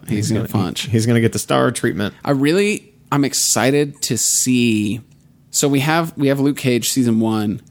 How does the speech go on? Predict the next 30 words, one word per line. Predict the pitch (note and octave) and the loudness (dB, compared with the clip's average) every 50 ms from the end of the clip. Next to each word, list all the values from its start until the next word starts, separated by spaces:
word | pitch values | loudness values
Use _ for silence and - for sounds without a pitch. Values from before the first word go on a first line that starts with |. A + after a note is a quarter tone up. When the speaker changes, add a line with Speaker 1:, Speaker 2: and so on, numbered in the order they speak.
| - | -4
Speaker 2:
Mm-hmm. | - A#2 G#2+ A2 A2 G#2+ G2+ | -2 0 0 2 0 0 0
Speaker 1:
and | A#2 A#2+ | 0 0
we | A#2+ A#2+ | 0 2
have | A#2 A#2+ A#2 A2+ A2+ A2+ A2 - - - | 0 0 0 0 -2 -2 -4 -8 -12 -6
Iron | - A2 A2+ A#2 A#2+ A#2+ | -4 -2 0 2 2 0
Fist | A#2 - A#2 G#2+ - | 0 0 -2 -2 0
season | - A#2 G#2+ A2 G#2+ | -2 -2 0 0 0
one | G#2+ G#2+ A2 | 0 -2 -2
on | G#2 | -2
the | G#2+ | -4
way, | G#2 G#2 G#2 G#2 G#2 G2+ - - | -4 -4 -4 -4 -4 -4 -6 -4
and | A2 A#2 | -2 -2
then | A2 | 0
Speaker 2:
Mm-hmm. | G#2+ A2+ | 2 2
Speaker 1:
eventually | A#2 - - - G#2+ | 0 0 0 -2 -2
we | G#2+ A2+ | -2 -2
have | A2+ A2 G#2 F#2+ | -4 -4 -6 -6
Defenders. | F#2 - - A#2 A2 G#2+ G#2 F2+ D#2+ - - - - - - - - - | -10 -8 -4 -4 -2 -2 -2 -4 -4 -6 -10 -12 -20 -20 -20 -20 -12 -10
But | - - | -6 -2
they | - A#2 - - | 0 -2 0 2
almost | C#3 D3 D3+ D#3 D#3+ D3+ D3+ C#3+ - - | 2 2 2 4 4 4 2 2 0 -2
have | - - C#3 C#3+ C3 - | -4 -4 -4 -4 -2 -2
to | - C3+ | -4 -4
put | - - C#3+ C3 - | -2 0 -2 0 0
Luke | - C3 C3 - - | 0 0 0 -2 -2
Cage | - B2 B2+ C3 A#2+ A2+ A2 - - - - | 0 2 2 4 2 2 0 -4 -6 -4 -2
in | B2 A#2+ A#2+ A#2+ A#2 | 0 2 2 2 2
Iron | A#2 F2+ A#2 A#2 A#2 A2 | 2 2 2 2 2 0
Fist, | - - A2 G#2 G#2+ - C3 C#3 | 0 -2 -2 -2 -2 -2 -2 0
Speaker 2:
Right. | A#2 G#2 F2+ - | -2 -2 -4 -6